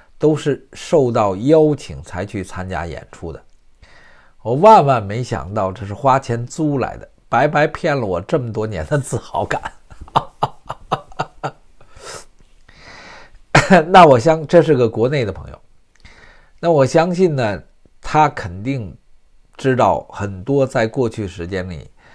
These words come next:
在金色大厅演，演过、唱过的这些演员，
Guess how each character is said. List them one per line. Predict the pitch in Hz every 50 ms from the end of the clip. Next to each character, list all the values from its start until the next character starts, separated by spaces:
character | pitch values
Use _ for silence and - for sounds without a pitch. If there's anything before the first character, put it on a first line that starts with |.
| - - - _ _ _
在 | - 123 110 107
金 | 104 - - 135 131 131 120
色 | - 123 113 110
大 | 107 92 80 85
厅 | - - 95 101 101 - -
演， | 90 95 85 69 65 67 - - _ -
演 | 113 113 110 98 76 69 69 78 82
过、 | 98 110 107 92 78 60 - _ _ _ - _ - - _ _ _ _
唱 | - - - 143 135 117 104 95
过 | 85 87 78 69 64
的 | 62 58
这 | - - - 78
些 | 76 - 78
演 | 76 - - - -
员， | 73 - - - - -